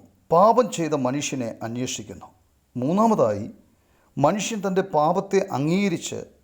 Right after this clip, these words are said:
ദൈവത്തോട് ക്ഷമ ചോദിക്കണം എന്നുള്ളതാണ്. പാപം കാരണം മനുഷ്യൻ ദൈവത്തിൽ നിന്ന്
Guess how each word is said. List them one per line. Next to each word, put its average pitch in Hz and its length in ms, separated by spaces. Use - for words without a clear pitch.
ദൈവത്തോട് 202 600
ക്ഷമ 190 300
ചോദിക്കണം 151 580
എന്നുള്ളതാണ്. 98 500
പാപം 247 420
കാരണം 170 500
മനുഷ്യൻ 190 480
ദൈവത്തിൽ 202 440
നിന്ന് 156 460